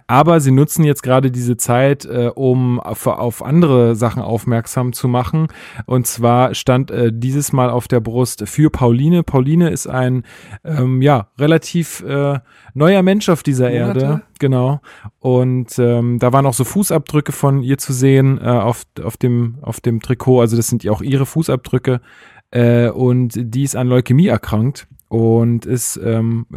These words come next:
Speaker 1: aus der Hertha-Familie sozusagen. Und Hertha hat diese Gelegenheit genutzt, ähm, nochmal dazu aufzurufen, ähm, sich, äh, zu registrieren bei der D K M S.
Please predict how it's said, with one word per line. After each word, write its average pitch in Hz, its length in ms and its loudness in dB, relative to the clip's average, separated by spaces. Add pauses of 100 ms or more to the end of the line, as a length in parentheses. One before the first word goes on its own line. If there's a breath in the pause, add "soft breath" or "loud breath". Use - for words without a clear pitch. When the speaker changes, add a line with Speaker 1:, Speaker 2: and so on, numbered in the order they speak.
(120)
Speaker 1:
aus - 240 -4
der 127 120 2
Hertha-Familie 151 720 2
sozusagen. 139 640 -2
Und 120 320 -6
Hertha 123 300 -2
hat 120 120 -4
diese 127 180 -2
Gelegenheit 123 520 0
genutzt, 127 460 -4 (400 loud breath)
ähm, 120 180 0
nochmal 123 680 2
dazu 123 280 -2
aufzurufen, 139 1000 0
ähm, 123 680 -2
sich, 120 280 -10
äh, 113 360 -2
zu - 160 -8
registrieren 170 720 2
bei 123 100 0
der 120 100 2
D 120 120 0
K 120 180 -2
M 120 100 -2
S. - 320 -4